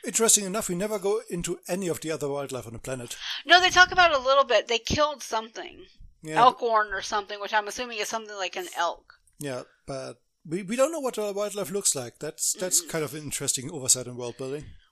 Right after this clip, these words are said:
Speaker 2: Well, no, I think it's actually intentional for this
Speaker 1: Mm.
Speaker 2: because it's so full of facts that if you'd
Speaker 1: Mm.
Speaker 2: added that in there, it would have just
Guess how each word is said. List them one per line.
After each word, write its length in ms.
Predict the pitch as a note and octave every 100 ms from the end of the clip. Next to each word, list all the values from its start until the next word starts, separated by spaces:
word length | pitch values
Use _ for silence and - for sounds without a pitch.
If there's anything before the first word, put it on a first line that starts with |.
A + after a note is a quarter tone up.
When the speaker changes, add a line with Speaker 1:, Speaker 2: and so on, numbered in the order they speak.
| -
Speaker 2:
Well, 260 | D4 D4+ A#3+
no, 120 | D4
I 80 | D#4
think 160 | F#4
it's 140 | G4 F4
actually 260 | D#4 D4
intentional 480 | C4 A3+ B3+ - G#3+
for 140 | G3+ G#3
this 180 | G#3
Speaker 1:
Mm. 60 | C#3
Speaker 2:
because 260 | A#3 A#3+ A#3
it's 180 | A3+ - -
so 380 | - C#4 C#4
full 300 | C#4 - C4 A#3
of 80 | G3+
facts 400 | G#3 G3+ A#3 -
that 100 | A3+
if 80 | -
you'd 140 | A3
Speaker 1:
Mm. 60 | F#3+
Speaker 2:
added 240 | A3 A3
that 180 | G3+ G3+
in 140 | A#3
there, 320 | B3+ C#4 C#4 - - - - _
it 140 | A3+
would 120 | A#3 B3
have 200 | A#3 -
just 260 | A#3 -